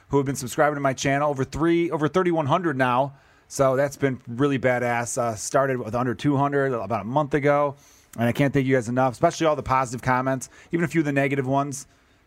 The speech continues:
It's, it's all right. You know, I wanna be very clear, 'cause a lot of the negative ones were on the small dicks joke.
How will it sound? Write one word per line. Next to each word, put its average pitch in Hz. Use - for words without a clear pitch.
It's, -
it's -
all 180
right. 202
You 135
know, 156
I 151
wanna 208
be 214
very 196
clear, 175
'cause 123
a 147
lot 156
of 196
the 196
negative 165
ones 143
were 135
on 139
the 120
small 139
dicks 151
joke. 104